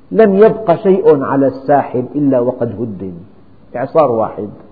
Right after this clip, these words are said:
يعني ترى الكوارث الطبيعية، الزلازل، البراكين، الحروب الأهلية، بأس الإنسان، كلها عقابات إلهية. "وما كان ربك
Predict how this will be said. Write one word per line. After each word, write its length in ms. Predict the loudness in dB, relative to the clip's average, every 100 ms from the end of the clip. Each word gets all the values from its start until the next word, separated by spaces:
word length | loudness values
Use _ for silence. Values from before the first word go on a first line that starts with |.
| -20 _ -20 -20 -20 -20 -20 -20 -20 _ _ -14
يعني 180 | -12 -14 -16 -20 -12 0
ترى 240 | 2 4
الكوارث 600 | 2 0 2 4 4 2
الطبيعية، 720 | -6 -6 -4 -2 -2 -2 -2
الزلازل، 760 | -4 -4 -2 0 0 -2 -8 -8
البراكين، 920 | -10 -10 -8 -10 -6 -4 -4 -6 -12 -16 -20 -20 -20 -20 _ _ -20 -20
الحروب 380 | -10 0 2 2
الأهلية، 680 | -2 -2 0 0 0 0 2
بأس 320 | 2 0 -2
الإنسان، 840 | -6 -6 -4 2 2 2 -2 -8 -16 -20 -20 _ -8
كلها 220 | -2 0
عقابات 680 | 0 0 0 0 2 0 -2
إلهية. 580 | -4 -4 -2 -4 -4 -8 -12 -20 -20 -20 _ 0
"وما 320 | 2 4 2
كان 340 | 0 0 2 0
ربك 560 | -2 -2 -4 -8 -8